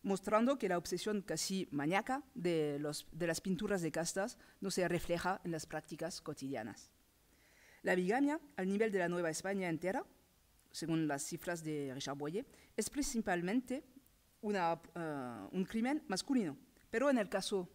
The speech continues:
de la nueva, del centro norte, la proporción de la bigamia femenina, quizás gracias al contexto de frontera, de más oportunidad, de más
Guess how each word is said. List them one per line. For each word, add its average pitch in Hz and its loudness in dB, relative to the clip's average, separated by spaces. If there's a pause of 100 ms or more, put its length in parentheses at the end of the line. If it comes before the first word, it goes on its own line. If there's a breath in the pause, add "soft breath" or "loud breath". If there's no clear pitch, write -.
(200)
de 185 -2
la 175 2
nueva, 160 -2
del 175 -2
centro 165 -2
norte, - -6 (1160 loud breath)
la 226 4
proporción 220 0
de 180 0
la 160 2
bigamia 175 0
femenina, 170 2 (420)
quizás 180 0 (500)
gracias 180 0
al 156 4
contexto 151 -2
de 147 -2
frontera, 247 -2
de 170 -8
más 160 -4
oportunidad, 160 -4
de 180 -4
más 156 -6